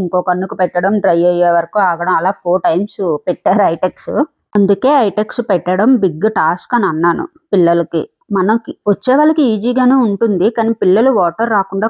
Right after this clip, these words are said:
కంట్రోల్ చేసుకోవడం కూడా రావాలి కదా. So వాళ్ళకి అలా పెట్టేటప్పుడు మనలో కూడా పేషెన్స్ ఉండాలి, ఇమీడియట్గా కోపం వచ్చేయకూడదు. అందుకని చెప్పి బిగ్ టాస్క్ అని అన్నాను. So almost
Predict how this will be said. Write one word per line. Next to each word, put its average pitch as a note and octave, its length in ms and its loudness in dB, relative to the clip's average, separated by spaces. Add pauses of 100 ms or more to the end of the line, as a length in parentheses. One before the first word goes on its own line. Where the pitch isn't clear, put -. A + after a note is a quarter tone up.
కంట్రోల్ G3 400 -2
చేసుకోవడం G3+ 440 0 (100)
కూడా F#3 160 2 (100)
రావాలి F#3 400 0
కదా. D#3 220 -2 (880)
So B3 100 0 (400)
వాళ్ళకి F#3+ 340 0
అలా G3+ 160 0
పెట్టేటప్పుడు A3 540 -2 (120)
మనలో F3 300 0
కూడా F#3 240 -2
పేషెన్స్ F3 480 -2
ఉండాలి, D#3+ 400 -2 (580)
ఇమీడియట్గా F3+ 520 2
కోపం E3 280 -2
వచ్చేయకూడదు. D#3+ 640 -2 (720)
అందుకని F3+ 360 2
చెప్పి F#3 160 -4 (100)
బిగ్ D#3+ 280 -2
టాస్క్ D#3+ 340 -4
అని F3 140 0
అన్నాను. D3 340 -4 (760)
So A#3+ 60 -4 (120)
almost G#3 560 -2